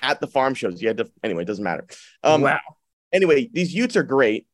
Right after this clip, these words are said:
Speaker 1: They're, a-, and I don't really know why they didn't really pick up in the U S, because the reason why they like 'em here in Australia is because you get utility. There are a lot of farmers out here. It's a huge country, not unlike the U S. But you, you know, you can take your pigs to market on,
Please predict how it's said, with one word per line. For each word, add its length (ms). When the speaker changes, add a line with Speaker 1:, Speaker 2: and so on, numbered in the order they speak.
Speaker 1:
They're, 300
a-, 200
and 140
I 120
don't 180
really 220
know 160
why 200
they 120
didn't 160
really 160
pick 220
up 200
in 140
the 80
U 260
S, 220
because 580
the 80
reason 240
why 80
they 100
like 240
'em 100
here 380
in 60
Australia 600
is 140
because 400
you 140
get 360
utility. 600
There 120
are 20
a 40
lot 120
of 100
farmers 360
out 100
here. 140
It's 80
a 40
huge 280
country, 520
not 300
unlike 280
the 80
U 180
S. 280
But 300
you, 300
you 140
know, 100
you 160
can 160
take 260
your 60
pigs 360
to 80
market 360
on, 240